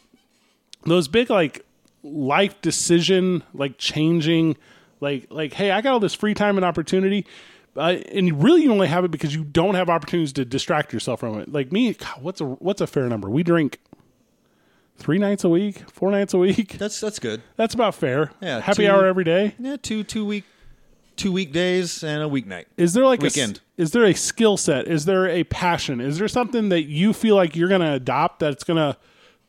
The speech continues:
Speaker 1: I don't know, just stay with you for all your van years? Or do you feel like after this thing passes, it's just gonna be B A U for you?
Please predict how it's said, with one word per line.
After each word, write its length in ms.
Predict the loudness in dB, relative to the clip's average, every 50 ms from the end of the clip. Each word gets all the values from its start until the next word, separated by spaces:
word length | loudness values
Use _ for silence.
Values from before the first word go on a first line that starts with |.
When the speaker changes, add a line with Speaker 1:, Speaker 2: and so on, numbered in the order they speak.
| _ _ _ _ _ _ -8
Speaker 1:
I 60 | -4
don't 100 | -2 0 0 0
know, 60 | -2
just 160 | -2 -4 -2
stay 200 | 0 2 4 6
with 220 | 6 4 4 0
you 120 | 0 -4 -2
for 380 | 0 0 2 2 2 2 -2 -4 _ _ -20 -20 -20 -20 -20 -20 -12 -2
all 260 | 0 4 6 6 6
your 160 | 6 4 4
van 340 | 2 2 2 2 2 2 2
years? 340 | 2 2 2 0 0 -2 -2
Or 140 | -2 -2 -2
do 100 | -2 -2
you 200 | -2 -2 -2 -2
feel 180 | 0 0 2
like 240 | 2 2 0 -2 -4
after 240 | -4 -4 -4 -2 -2
this 120 | -2 -2 0
thing 160 | -2 -2 0
passes, 440 | 0 0 0 0 0 -2 -2 0 -2
it's 140 | -2 -2
just 160 | -2 -4 -2 -2
gonna 120 | -4 -4
be 120 | -2 -4
B 260 | -4 -2 -2 -2 0 0
A 80 | 0 0
U 180 | 0 -2 -2
for 140 | -4 -4 -8
you? 120 | -10 -10